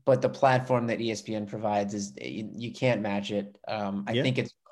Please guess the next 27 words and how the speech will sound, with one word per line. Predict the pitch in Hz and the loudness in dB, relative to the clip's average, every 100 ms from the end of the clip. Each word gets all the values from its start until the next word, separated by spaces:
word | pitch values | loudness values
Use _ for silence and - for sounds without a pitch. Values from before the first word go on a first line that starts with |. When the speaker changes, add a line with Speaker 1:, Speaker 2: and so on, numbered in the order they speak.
| - - | -16 -6
Speaker 1:
I | |
think | 131 127 | 0 0
it's | 107 | 0
great | - 117 110 | 0 0 0
for | 117 | 0
the | 117 | -2
N | 110 | -2
H | 101 | 0
L. | 110 107 | 2 2
I | 101 | 2
think | 101 110 | -2 -4
it's | 104 | -4
great | - 113 98 | -4 -2 -2
for | 101 107 104 101 98 101 - - - _ _ _ _ _ | -2 -2 0 0 0 -6 -20 -20 -20 _ _ _ _ _
the | - | -10
teams. | 101 - 117 113 110 | -4 0 2 2 0
I | |
think | 110 110 | 0 -2
it's | 104 | -2
great | 107 104 | -2 -2
for | 101 | -2
the | 101 | -6
players. | - 101 101 95 - - | 0 2 2 -2 -6 -8
The | 104 | -4
visibility | 113 107 101 104 107 104 | -2 -2 0 0 2 0
is | 104 - | -2 -4
phenomenal. | 104 101 101 104 104 98 101 | -2 0 0 0 -2 -4 -6